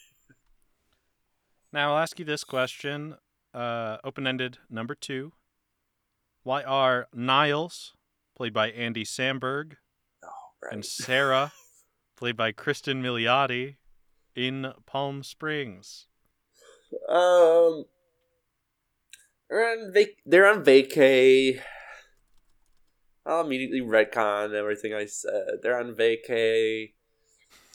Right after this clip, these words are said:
Speaker 2: Uh, they're looking to maybe buy a house in the area.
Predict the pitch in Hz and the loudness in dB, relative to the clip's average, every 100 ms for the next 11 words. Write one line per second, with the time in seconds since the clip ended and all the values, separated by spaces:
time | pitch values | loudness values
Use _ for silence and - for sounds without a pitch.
0 | _ _ _ - 113 113 113 113 107 110 | _ _ _ -4 2 6 8 8 8 6
1 | 110 110 110 - - _ _ _ _ _ | 6 4 4 0 -10 _ _ _ _ _
2 | _ _ _ _ _ _ _ _ _ _ | _ _ _ _ _ _ _ _ _ _
3 | _ _ _ _ _ _ _ _ _ _ | _ _ _ _ _ _ _ _ _ _
4 | _ _ _ _ _ _ _ _ _ _ | _ _ _ _ _ _ _ _ _ _
5 | _ _ _ _ _ _ _ _ _ 90 | _ _ _ _ _ _ _ _ _ -8
6 | 117 113 113 113 113 113 113 113 113 110 | 0 2 6 6 6 6 6 6 6 6
7 | 110 110 110 - - _ _ _ _ _ | 4 2 0 -6 -18 _ _ _ _ _
8 | _ _ _ _ _ _ _ _ _ _ | _ _ _ _ _ _ _ _ _ _
9 | _ _ _ _ _ _ _ _ _ - | _ _ _ _ _ _ _ _ _ -14
10 | - _ _ - 110 107 107 107 110 117 | -14 _ _ -20 -16 -14 -14 -8 -2 -2
11 | - 120 113 113 113 - - 104 104 107 | 0 -2 -2 -8 -12 -12 -8 -8 -6 -6
12 | 101 104 101 - 107 113 107 - 107 104 | -6 -8 -6 -4 2 4 4 2 0 4
13 | 123 135 - 120 120 120 113 113 123 131 | 4 2 -4 -10 -10 -8 -6 -4 -2 0
14 | 139 147 151 | 0 0 -2